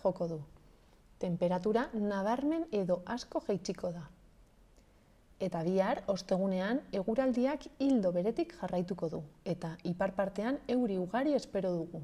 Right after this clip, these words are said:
Bertan, zerua oso deitsu egongo da, eta zaparradak sarri botako ditu. Zaparrada horiek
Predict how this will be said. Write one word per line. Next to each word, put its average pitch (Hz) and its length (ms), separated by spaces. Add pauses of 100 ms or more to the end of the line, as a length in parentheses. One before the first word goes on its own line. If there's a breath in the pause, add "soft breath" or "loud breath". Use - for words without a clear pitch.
(800 loud breath)
Bertan, 202 420
zerua 240 480
oso 262 280
deitsu 247 340
egongo 196 260
da, 165 180
eta 170 220
zaparradak 196 680
sarri 277 360
botako 185 400
ditu. 160 240 (840 soft breath)
Zaparrada 196 520
horiek 220 320